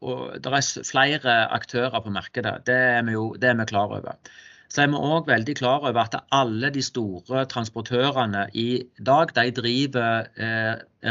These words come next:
relativt intensivt arbeid med å utvikle seg selv. Og det kan gå alt ifra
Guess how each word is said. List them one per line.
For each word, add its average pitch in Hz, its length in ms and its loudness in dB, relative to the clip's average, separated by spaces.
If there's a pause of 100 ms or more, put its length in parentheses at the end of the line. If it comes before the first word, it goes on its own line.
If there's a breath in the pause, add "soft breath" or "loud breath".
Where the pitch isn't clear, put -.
relativt 135 500 0
intensivt 120 880 -2
arbeid 117 560 0
med 110 480 2 (240 loud breath)
å 120 160 -2
utvikle 123 560 2
seg 101 220 -6
selv. 117 340 0 (480 loud breath)
Og 123 140 0
det 160 180 4
kan 127 160 2
gå 127 160 -2 (160)
alt 135 320 -2
ifra 120 460 -2